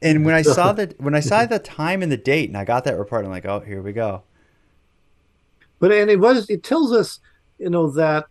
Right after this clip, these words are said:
Speaker 2: um, that people will report seeing, um,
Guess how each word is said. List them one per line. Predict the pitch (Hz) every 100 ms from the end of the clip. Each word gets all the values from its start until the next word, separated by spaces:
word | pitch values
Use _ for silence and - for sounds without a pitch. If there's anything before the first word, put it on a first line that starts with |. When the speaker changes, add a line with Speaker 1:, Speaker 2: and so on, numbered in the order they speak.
| _ - - _ _ _ _ _ _ _ -
Speaker 2:
um, | 135 131 123 120 110 110 123 _ _ _ _ _ - _ _ _ _ _ _ _
that | 127 113 139 135 _
people | - 233 233 247 233 226 208 - _ _ _ -
will | 196 185 143 151 139
report | 139 - - 196 220 -
seeing, | - - 147 147 147 147 147 135 _ _ _ _ _ _ _ _ _
um, | 123 113 110 110 107 107 107 104 98